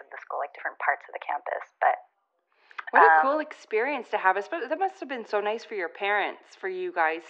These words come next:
Speaker 2: to, you know, well, I guess you were in American school, <laughs> basically, but just to, like, get in touch with your Korean roots, really.
Speaker 1: It was really nice.
Speaker 2: Yeah. And then, so were you, were you making art all through that time, or just roller skating mainly?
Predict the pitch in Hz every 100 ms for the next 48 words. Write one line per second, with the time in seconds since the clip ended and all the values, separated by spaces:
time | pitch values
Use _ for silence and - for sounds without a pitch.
0 | - 175 156 151 - - - - _ _
1 | - 214 156 156 - _ 190 175 175 185
2 | 175 160 165 165 170 175 180 - 190 -
3 | 302 226 - 240 220 226 196 196 180 -
4 | - 381 - 349 339 311 247 208 220 208
5 | 185 - 214 - 202 175 175 160 143 -
6 | 202 202 165 196 302 - 170 185 143 113
7 | 262 _ _ _ _ _ _ _ _ _
8 | _ 180 170 165 156 151 143 151 - _
9 | 175 170 151 143 135 _ _ _ _ _
10 | _ _ _ - - - - 240 262 247
11 | 262 208 220 240 220 226 233 226 208 196
12 | 214 214 196 190 202 220 - 175 226 -
13 | 254 262 277 277 285 - 294 269 180 -
14 | 160 156 165 165 147 139 147 147 139 131